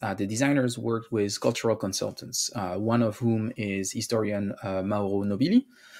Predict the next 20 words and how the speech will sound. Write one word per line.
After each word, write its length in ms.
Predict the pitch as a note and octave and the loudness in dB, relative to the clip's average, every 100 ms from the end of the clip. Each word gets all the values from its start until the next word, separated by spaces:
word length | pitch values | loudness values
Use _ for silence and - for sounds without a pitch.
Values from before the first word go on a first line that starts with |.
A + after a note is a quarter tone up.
| - - | -20 -2
And 100 | B2+ | 4
I 60 | B2+ | 6
believe 280 | C3+ C#3+ | 6 6
that 180 | B2+ A#2 | 4 2
Mauro's 520 | B2+ C3 B2 B2 A#2+ - | 2 4 4 2 2 -2
expertise 720 | B2 - B2 A#2+ A2 G#2 - | -6 -2 -2 -2 -4 -6 -6
in, 480 | A#2 G#2+ G#2 G#2 G#2+ | -4 -2 -2 -4 -4
uh, 120 | G#2+ | -6
pre-colonial 720 | G2+ D#3 D3 C#3 B2+ A#2 A2+ A2 | -4 -2 2 4 4 2 -2 -4
and 260 | - G#2 G#2+ | -6 -4 -2
early 200 | C3 C3+ | 2 2
colonial 460 | B2+ A#2 A#2 A2 G#2 | 2 0 -2 -2 0
West 240 | A2 A#2 | 0 0
African 340 | A#2 A#2 A2 G#2+ | -2 -4 -4 -4
history 480 | C3 - C#3+ D#3 - - | -4 -2 -2 -2 -4 2
brought 260 | D3+ D3 - | 4 4 2
some 540 | - C3+ B2 A#2 A#2+ | 0 4 4 4 0
quite 220 | - C3+ C3+ | 4 4 6
interesting 840 | C3+ B2+ C#3 - - A2+ G#2+ G#2 | 4 4 2 0 0 -2 -2 -6
historical 720 | - D3 - C#3 A#2+ A2+ G2+ | -2 -2 4 4 4 2 2